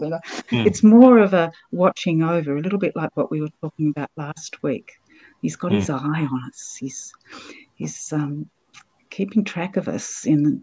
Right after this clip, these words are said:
Speaker 1: in a loving kind of way, because he really
Speaker 2: Mm.
Speaker 1: cares. And and so because of that, there's this real strength that emerges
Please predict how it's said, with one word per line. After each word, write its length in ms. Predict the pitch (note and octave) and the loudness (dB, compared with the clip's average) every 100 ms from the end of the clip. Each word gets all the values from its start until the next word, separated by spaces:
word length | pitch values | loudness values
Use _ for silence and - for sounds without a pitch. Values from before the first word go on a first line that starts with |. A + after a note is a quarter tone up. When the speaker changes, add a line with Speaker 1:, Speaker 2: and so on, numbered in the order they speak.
| - | -2
Speaker 1:
in 140 | D#3 | 2
a 80 | D3 | 2
loving 540 | C#3+ D3+ D#3 C#3+ C3 C3 | 2 0 2 2 0 -6
kind 200 | - C3 C3 | -10 -12 -12
of 120 | - | -12
way, 280 | D3 C3+ A2+ | -10 -10 -12
because 580 | C3 _ _ _ - - | -14 _ _ _ -20 -10
he 60 | A2 | -6
really 200 | G2+ D#2+ | -4 -6
Speaker 2:
Mm. 60 | |
Speaker 1:
cares. 580 | - B3+ B3+ - - - _ - - - - - | -4 -2 -2 -6 -12 -18 _ -20 -20 -20 -20 -10
And 680 | - E3+ E3+ E3+ E3+ E3 - _ - - - - _ | -2 0 2 2 0 -2 -6 _ -20 -20 -20 -20 _
and 200 | - F3+ | 2 2
so 160 | - F#3+ | 2 0
because 640 | F#3+ F#3+ - - A#3 C#4 | 2 -2 -4 2 4 6
of 140 | B3+ - | 4 0
that, 220 | D3+ - - | -8 -8 -2
there's 240 | D#3+ D#3 | -2 -4
this 200 | D#3+ - | -10 -8
real 160 | E3+ E3 | -6 -6
strength 1120 | - - - _ _ E3+ F#3+ - - - - - - | -6 -8 -10 _ _ 2 4 2 -2 -20 -20 -14 -6
that 140 | D3+ | 0
emerges 1000 | D#3 D3+ D#3+ F3 F#3+ D3+ B2+ - - | 4 4 4 2 -2 -4 -6 -8 -14